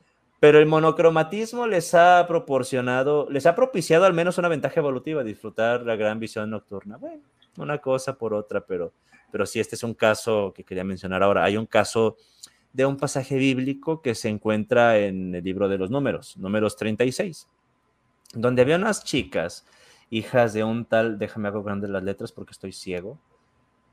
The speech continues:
Zelofehad, Zelofehad,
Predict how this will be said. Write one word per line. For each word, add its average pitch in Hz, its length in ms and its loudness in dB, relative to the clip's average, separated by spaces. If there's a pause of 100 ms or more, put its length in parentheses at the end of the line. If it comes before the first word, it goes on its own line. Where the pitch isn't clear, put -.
(420)
Zelofehad, 113 1000 2 (440)
Zelofehad, 113 1040 0